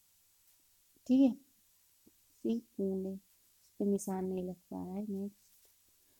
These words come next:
<clears throat> Next नहीं है, इतने ही questions हैं। Next video में हम आगे के क्वेश्चन, questions डालेंगे।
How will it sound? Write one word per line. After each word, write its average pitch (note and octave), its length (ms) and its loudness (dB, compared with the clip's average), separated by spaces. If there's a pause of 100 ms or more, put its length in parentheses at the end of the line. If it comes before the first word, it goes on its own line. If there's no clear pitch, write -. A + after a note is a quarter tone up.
(480)
<clears throat> A#3 260 10
Next G#3 400 2
नहीं G#3 220 4
है, A#3 80 2
इतने G3+ 280 2
ही B3 80 6
questions G3 580 -2
हैं। A3+ 120 0
Next G#3+ 360 0
video G3 420 2
में G3+ 140 0
हम G3 180 -4
आगे F#3 300 -2
के G3 180 -10
क्वेश्चन, F#3 440 -12
questions F#3+ 720 -6
डालेंगे। F#3 580 2